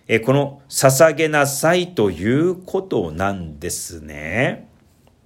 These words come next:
で、この十分の一というのは、これ結構聖書の始まりの方から終わりのあたりまでに出ていまして、アブラハムですね、の時には、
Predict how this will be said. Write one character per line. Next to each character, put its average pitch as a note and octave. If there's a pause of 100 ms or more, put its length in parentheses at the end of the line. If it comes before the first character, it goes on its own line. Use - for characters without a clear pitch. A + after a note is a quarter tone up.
(920)
で、 E3+
こ G#3
の G3+
十 C4
分 D4+
の C4+
一 B3+
と G3
い C3+
う D#3+
の D#2+
は、 G#2
こ A#2
れ G#2
結 C4+ (140)
構 A3
聖 F#3+
書 C3
の F2+
始 B2+
ま G#3
り G#3
の G3+
方 G3
か B2+
ら G2+
終 F#2+
わ C3
り F3
の F#3
あ F#3
た F3
り A2+
ま F#2
で E2+
に F#2+
出 C#3
て A#2+
い D#2+
ま G#2+
し -
て、 G#2 (600)
ア C3
ブ A3+
ラ C4
ハ B2
ム G#2 (420)
で G#2+
す -
ね、 A#2+ (240)
の D3
時 D#3
に F#2
は、 A#2+